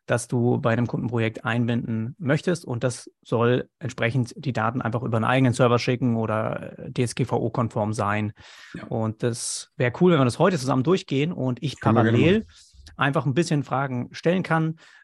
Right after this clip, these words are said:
Speaker 1: ähm, die wahrscheinlich auch welche, die zuschauen, dann haben, ne, wenn sie gerade sehen, was du machst. Und für alle, die es eben interessiert, ich pack das auch alles in die Videobeschreibung, dass man den direkt Link zu dem Guide auch nochmal hat.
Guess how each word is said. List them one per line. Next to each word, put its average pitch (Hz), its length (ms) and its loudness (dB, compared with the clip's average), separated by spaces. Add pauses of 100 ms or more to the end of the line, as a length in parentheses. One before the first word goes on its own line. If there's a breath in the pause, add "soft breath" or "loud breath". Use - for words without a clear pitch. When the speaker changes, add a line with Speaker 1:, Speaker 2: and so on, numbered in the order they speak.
(160)
Speaker 1:
ähm, 120 240 0
die 127 140 -2
wahrscheinlich 123 400 -2
auch 127 160 -2
welche, 127 180 0
die 120 120 -6
zuschauen, 123 400 -2
dann 113 240 -2 (100)
haben, 151 380 4
ne, 139 160 4
wenn 135 100 2
sie 135 100 -2
gerade 127 260 0
sehen, 127 260 0
was 123 100 -4
du - 80 -12
machst. 123 340 0
Und 113 440 -6 (320 loud breath)
für 135 160 -2
alle, 123 160 2
die 123 120 2
es 117 140 0
eben 127 180 0
interessiert, 127 440 -4
ich - 100 -8
pack - 160 -4
das 135 140 -2
auch 123 180 -2
alles 127 200 0
in 120 60 0
die 120 120 -2
Videobeschreibung, 120 640 2
dass 113 160 -4
man 117 100 0
den 120 140 0
direkt 117 440 -2
Link 123 360 0
zu 143 80 -2
dem 113 160 2
Guide 139 320 2
auch 131 80 2
nochmal 135 220 2
hat. 143 200 0